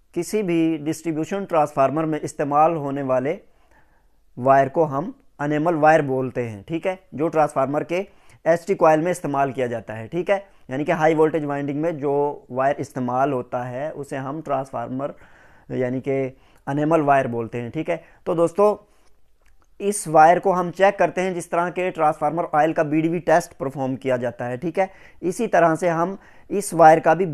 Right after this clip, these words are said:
बीडीवी टेस्ट परफॉर्म करते हैं, मतलब कि ब्रेकडाउन वोल्टेज टेस्ट, ठीक है, कि ये वायर जो है बगैर ख़राब हुए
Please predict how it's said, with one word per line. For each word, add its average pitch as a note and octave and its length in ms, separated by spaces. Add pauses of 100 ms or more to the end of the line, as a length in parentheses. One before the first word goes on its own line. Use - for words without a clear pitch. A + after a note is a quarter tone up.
बीडीवी F#3 460
टेस्ट E3 340
परफॉर्म C#3+ 380
करते C#3 240
हैं, F3 100
मतलब D#3+ 300
कि G3 100
ब्रेकडाउन D#3 680
वोल्टेज C#3 500
टेस्ट, D3 280 (300)
ठीक F3 180
है, G3+ 60 (380)
कि F#3 180 (160)
ये F#3 200
वायर D#3 420
जो E3 160
है C#3 420 (380)
बगैर C3+ 540
ख़राब C#3+ 460
हुए C3+ 240